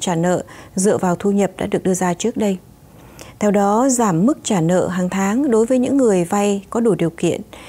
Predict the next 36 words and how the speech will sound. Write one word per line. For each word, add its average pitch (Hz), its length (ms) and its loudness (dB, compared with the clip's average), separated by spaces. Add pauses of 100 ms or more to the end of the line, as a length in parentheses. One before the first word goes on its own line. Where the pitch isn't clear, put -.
(300)
và 214 160 2
cho 247 160 -2
phép 330 200 -2
những 269 140 0
người 240 140 4
vay 208 240 0
từ 202 140 0
mười 175 160 2
hai 196 220 0
ngàn 180 300 0
Mỹ 185 100 0
Kim 208 240 0
trở 175 140 -2
xuống 208 360 0
được 208 140 0
xóa 196 200 -4
nợ 226 280 0
sau 196 180 -2
mười 185 200 0
năm. 175 240 -4 (1160)
Trên 190 180 0
mạng 170 140 0
xã 190 140 -2
hội, 208 380 2
ông 196 220 0
Bailey 196 480 4
bày 170 220 0
tỏ 156 340 -2 (160)
hoan 247 160 0
nghênh 247 280 2
phán 226 200 -2
quyết 320 200 -2
của - 120 -6
Tòa 160 160 -4
phúc 240 240 -6
thẩm. 160 200 -4